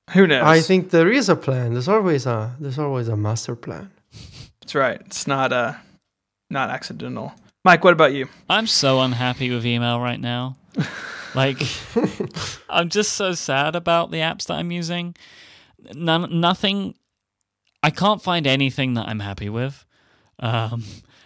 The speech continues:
Speaker 3: I use Apple Mail on the I O S because there's no I O S app that I've found that really meets my needs, except Mailbox. I loved Mailbox, but I can't use it because we use,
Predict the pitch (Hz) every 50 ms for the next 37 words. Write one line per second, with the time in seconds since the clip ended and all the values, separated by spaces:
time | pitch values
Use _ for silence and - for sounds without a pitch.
0 | _ _ - 143 143 143 151 156 151 151 151 - - - 160 170 - 214 196 190
1 | 180 175 170 160 156 147 143 107 120 120 117 110 107 101 98 98 98 - - -
2 | - - 113 104 - 117 110 101 117 113 113 120 117 113 110 107 104 104 101 101
3 | - - 104 98 - - - 107 - - 107 101 - - 107 104 98 101 101 101
4 | - - 135 110 104 98 101 98 98 107 - _ - _ _ _ _ - - _
5 | _ _ _ _ _ _ _ _ _ _ - - 107 - - - 110 101 98 98
6 | 98 101 110 127 131 - - - _ _ _ _ _ - 117 - - - 127 -
7 | 117 113 110 113 120 135 170 180 - - - - - - - - _ _ _ _
8 | _ _ _ _ - 123 120 110 107 107 113 123 135 135 - - - - 156 160
9 | 165 160 165 180 180 - - - - - - - 113 110 113 - - 123 113 110
10 | 113 120 135 170 196 - - 120 - - 113 104 107 104 104 104 104 104 107 104
11 | -